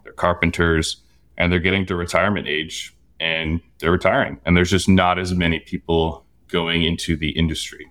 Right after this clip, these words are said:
for a variety of different reasons. And that makes builders not able to take on as much work. It's,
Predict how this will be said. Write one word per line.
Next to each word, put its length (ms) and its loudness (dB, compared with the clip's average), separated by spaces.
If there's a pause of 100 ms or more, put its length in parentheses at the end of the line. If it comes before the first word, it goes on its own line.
(120)
for 380 0 (100)
a 80 2
variety 420 2
of 80 -8
different 280 -6
reasons. 500 -6
And 200 -6
that 260 0 (420)
makes 380 2
builders 600 -2
not 200 0
able 260 0
to 20 -4
take 240 -6
on 140 2
as 120 -6
much 240 -14
work. 420 2 (560)
It's, 480 -4